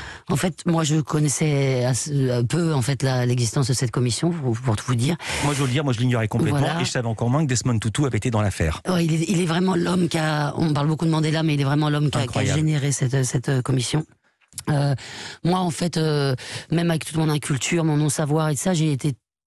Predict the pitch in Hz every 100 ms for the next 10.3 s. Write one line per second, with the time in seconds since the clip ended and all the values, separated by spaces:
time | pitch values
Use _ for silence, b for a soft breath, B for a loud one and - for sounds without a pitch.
0 | _ - 156 147 143 - 175 170 139 135
1 | 151 139 123 B B B - - 147 175
2 | 156 160 151 143 147 143 135 139 135 131
3 | - 170 - - 151 - 143 139 196 143
4 | 147 143 113 156 - 147 - 165 - 175
5 | 143 139 - 135 139 - 139 139 156 139
6 | 143 151 147 B B B B - 143 139
7 | 123 - 123 - 135 143 - - 156 -
8 | 135 120 143 - 127 123 135 135 135 127
9 | 127 139 135 117 113 107 - 104 107 123
10 | 117 135 156